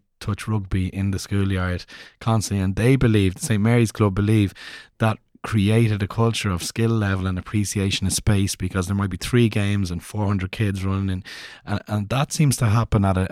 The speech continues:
at a kindergarten level in New Zealand all the way through, and their culture, and, but at professional level they, they hone those skills. They don't just, um,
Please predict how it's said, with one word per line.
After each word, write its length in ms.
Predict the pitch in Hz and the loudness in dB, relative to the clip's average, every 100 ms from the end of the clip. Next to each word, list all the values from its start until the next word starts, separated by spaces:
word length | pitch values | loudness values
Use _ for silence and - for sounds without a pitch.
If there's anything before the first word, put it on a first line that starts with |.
| - | -4
at 100 | 92 | -2
a 320 | 92 90 87 - _ _ - - - | -2 -2 -6 -14 _ _ -20 -20 -14
kindergarten 720 | - 113 123 104 101 92 98 | 0 2 4 4 2 2 0
level 300 | 95 95 92 | 0 0 2
in 100 | 92 | 2
New 120 | 90 90 | 2 2
Zealand 460 | 101 98 87 78 - | 2 2 2 0 -2
all 220 | 110 113 | -2 0
the 80 | 110 | 0
way 160 | 95 | 0
through, 360 | 98 - 98 87 | -4 -2 0 0
and 120 | 85 - - - - | -2 -6 -16 -20 -4
their 100 | 113 | -2
culture, 520 | 107 - 127 120 - 113 | 0 2 2 2 2 0
and, 260 | 101 104 - - - | 2 -2 -4 -14 -14
but 320 | 113 104 117 | -10 -4 0
at 120 | 117 | 0
professional 500 | 117 - 147 - 123 | -2 0 0 2 2
level 300 | 117 110 104 | 4 4 2
they, 220 | 98 92 - | 0 -2 -4
they 120 | 101 | -4
hone 420 | 95 80 139 156 147 | -4 0 2 4 2
those 220 | 101 92 | 0 -2
skills. 360 | - 95 82 | -4 -4 -4
They 100 | 80 | -2
don't 160 | 107 131 | -2 0
just, 340 | 135 120 - 127 - - _ _ | 0 -2 -6 -18 -20 -20 _ _
um, 360 | 113 92 90 | -6 -4 -4